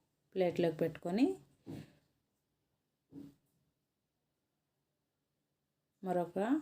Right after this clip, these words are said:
టేబుల్ స్పూను ఆయిల్ వేసి, ఆయిల్ వేడెక్కిన తర్వాత ఆవాలు, జీలకర్ర వేసుకోవాలి. ఇవి కొద్దిగా చిటపటలాడిన తర్వాత కరివేపాకు,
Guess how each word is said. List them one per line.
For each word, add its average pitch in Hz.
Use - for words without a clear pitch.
టేబుల్ 170
స్పూను 180
ఆయిల్ 170
వేసి, 165
ఆయిల్ 180
వేడెక్కిన 170
తర్వాత 165
ఆవాలు, 175
జీలకర్ర 165
వేసుకోవాలి. 170
ఇవి 175
కొద్దిగా 170
చిటపటలాడిన 170
తర్వాత 160
కరివేపాకు, 175